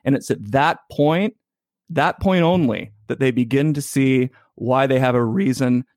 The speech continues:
not to kill human beings. But that, on my account, is precisely, it introduces the kinds of consequences of prudence that you're saying are ruled out. So I think it's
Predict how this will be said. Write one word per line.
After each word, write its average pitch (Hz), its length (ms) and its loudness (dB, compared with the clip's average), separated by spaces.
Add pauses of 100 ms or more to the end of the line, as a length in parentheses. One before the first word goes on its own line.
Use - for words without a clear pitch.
not 120 360 0
to 127 80 -6
kill 117 220 -2
human 110 340 0
beings. 170 600 0 (420)
But 156 220 0 (140)
that, 202 420 2
on 151 140 0
my 160 140 2
account, 196 520 0
is - 80 -2
precisely, 156 640 0
it 135 160 0
introduces 151 640 0
the 135 100 -2
kinds 139 360 0
of 135 100 -2
consequences 123 1000 -2
of 117 160 -8
prudence 135 600 0 (240)
that - 100 0
you're 135 160 2
saying 123 460 2 (120)
are 135 100 2
ruled 123 340 2
out. 95 260 -2 (320)
So 160 440 0
I 135 100 0
think 143 160 2
it's 135 100 -4